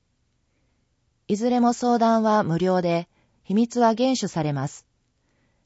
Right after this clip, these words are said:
家族の人もお気軽にご相談ください。引きこもりサポート、ネスト、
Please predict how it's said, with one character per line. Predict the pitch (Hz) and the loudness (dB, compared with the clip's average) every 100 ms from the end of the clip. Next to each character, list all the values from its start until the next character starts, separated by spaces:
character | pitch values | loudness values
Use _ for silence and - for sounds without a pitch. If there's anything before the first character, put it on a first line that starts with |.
| _ | _
家 | 262 | -6
族 | 269 269 226 | -4 0 0
の | 185 | -2
人 | - 185 | -4 -4
も | 160 151 - - | -2 -2 -4 -12
お | - | -8
気 | 208 | -6
軽 | 220 220 214 | -2 0 0
に | 208 | 0
ご | 160 | -2
相 | 160 185 180 | -4 -4 -2
談 | 175 175 | -2 -4
く | 165 | -6
だ | 160 | -6
さ | - 160 | -4 -6
い。 | 135 _ _ _ _ _ _ _ _ _ _ _ _ _ _ _ _ _ | -8 _ _ _ _ _ _ _ _ _ _ _ _ _ _ _ _ _
引 | - 247 | -8 -4
き | |
こ | 254 | 0
も | 247 | 0
り | 247 247 | -2 -4
サ | 226 | -8
ポ | 233 226 | -4 -4
ー | 196 | -2
ト、 | 147 127 _ _ - | -2 -4 _ _ -4
ネ | 208 | -2
ス | - - | -2 -6
ト、 | 151 - | -8 -8